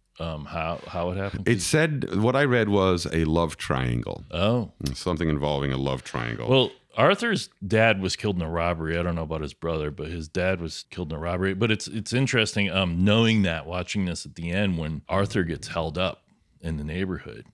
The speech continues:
Speaker 2: Yeah.
Speaker 1: Um, and that's what made me think about how bad crime was in Chicago at the time, you know, and, uh, how important it was for kids like him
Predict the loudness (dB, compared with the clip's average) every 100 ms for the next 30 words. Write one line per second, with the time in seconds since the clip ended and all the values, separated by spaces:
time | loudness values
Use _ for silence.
0 | _ 2 4 2 -2 -8 -4 2 4 4
1 | 2 2 2 0 0 0 -2 -2 -2 -4
2 | 0 0 0 -2 -4 -2 0 -2 -4 -8
3 | -8 -10 -2 0 2 0 -6 -12 -14 -14
4 | -12 -10 -8 -8 -12 -14 -10 -6 -4 -4
5 | -6 -8 -12 -2 0 0 0 0 0 -4
6 | -10 -10 -8 -10 -10 -4 -2 0 -2 -2
7 | 2 4 4 2